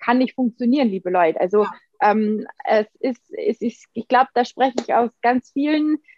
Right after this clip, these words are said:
Speaker 1: äh,
Speaker 2: Mhm.
Speaker 1: Mündern jetzt gerade im Moment, weil ganz viele denken, dass es so halt gut ist, wenn man von vornherein spart, spart, spart, aber letzten Endes, wenn es sich abends überkommt und du so einen Kohldampf hast, dass du nicht mehr in der Lage bist, normal zu denken oder normal zu handeln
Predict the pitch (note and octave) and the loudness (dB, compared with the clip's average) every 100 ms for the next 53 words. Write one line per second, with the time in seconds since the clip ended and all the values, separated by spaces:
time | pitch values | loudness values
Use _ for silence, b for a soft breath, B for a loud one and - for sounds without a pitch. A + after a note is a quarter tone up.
0 | _ - B3 B3 A#3+ D4 E4+ D#4 C4+ C#4+ | _ 4 6 6 2 0 0 0 2 0
1 | - - B3+ C4+ C4+ C4 C4+ B3+ D4+ - | -2 -4 2 2 2 0 -2 -4 -4 0
2 | A3 A3 A3+ - C4 A#3+ - G#3+ B3+ B3 | 0 2 -2 -4 -4 -2 2 2 0 -4
3 | A3+ A3+ A#3+ - A3+ A3 A3 G#3 - D4 | -2 -2 -6 -4 0 0 2 0 -2 -2
4 | G4+ A#3 G#3+ G#3+ G3+ G#3 G3+ - G#3 G#3 | 2 0 0 -2 -2 -4 -6 0 0 0
5 | F3+ - F#3+ G3 - F#3 - - G3 C4 | -4 -2 -2 -2 0 -4 -2 -2 0 2
6 | A#3 G3+ G3 - F#3+ A#3 B3 G#3+ - - | 0 -2 -2 -6 -4 -4 -4 -8 -8 -2
7 | - G#3+ - - E3+ A3+ D4 - B B | 0 0 -2 -8 0 0 0 -4 B B
8 | B A#3+ A3+ A3 D4+ G4 B3+ - G3+ F#3+ | B 0 2 2 4 4 4 6 6 6
9 | F3 F#3 A3 A3+ G#3+ - G#3 D#4+ - A3+ | 2 0 -2 -2 -6 -4 0 0 0 0
10 | A3+ G#3+ G#3 A3 C4 A3 A3+ - G3+ E3+ | 2 4 4 4 2 -2 -8 -8 -6 -2
11 | F3+ A#3+ C4+ - G#3 F#3+ C4 C#4+ C4 A3 | 2 2 2 0 -2 0 -2 -6 -4 -2
12 | F#3+ F#3 F#3 A#3+ - - F#3+ B3 C#4 D4 | -2 0 0 0 -4 -8 -8 -4 -6 -6